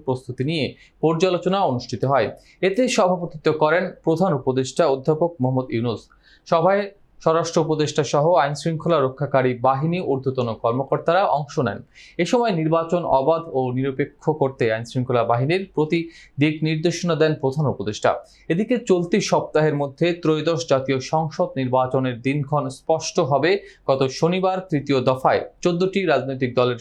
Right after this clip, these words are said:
শীর্ষস্থানীয় নেতাদের সঙ্গে যমুনায় মতবিনিময়কালে অন্তর্বর্তী সরকারের প্রধান উপদেষ্টা ডক্টর মোহাম্মদ ইউনূসের এমন ইঙ্গিত দেন। তবে বৈঠকের পর প্রধান উপদেষ্টার প্রেস উইং থেকে দেয়া বিজ্ঞপ্তিতে এ বিষয়ে কিছু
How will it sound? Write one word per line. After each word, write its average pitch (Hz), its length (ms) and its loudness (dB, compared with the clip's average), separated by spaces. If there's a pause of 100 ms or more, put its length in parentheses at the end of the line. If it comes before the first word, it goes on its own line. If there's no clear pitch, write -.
শীর্ষস্থানীয় 143 720 -2
নেতাদের 117 420 -2
সঙ্গে 160 240 0 (480)
যমুনায় 170 420 2
মতবিনিময়কালে 131 800 0 (140)
অন্তর্বর্তী 127 460 -4 (160)
সরকারের 131 440 0
প্রধান 143 280 -2
উপদেষ্টা 117 340 -2 (140)
ডক্টর 147 240 0 (380)
মোহাম্মদ 151 300 0 (160)
ইউনূসের 165 440 0 (220)
এমন 123 140 2 (180)
ইঙ্গিত 160 280 -2
দেন। 110 120 2 (380)
তবে 214 200 4 (220)
বৈঠকের 180 460 2 (140)
পর 175 200 2 (160)
প্রধান 151 300 2
উপদেষ্টার 131 500 0
প্রেস 160 200 0 (200)
উইং 156 140 0 (120)
থেকে 147 200 0 (160)
দেয়া 123 200 2 (160)
বিজ্ঞপ্তিতে 127 540 -2 (200)
এ - 20 2 (120)
বিষয়ে 170 280 2 (120)
কিছু 131 200 -2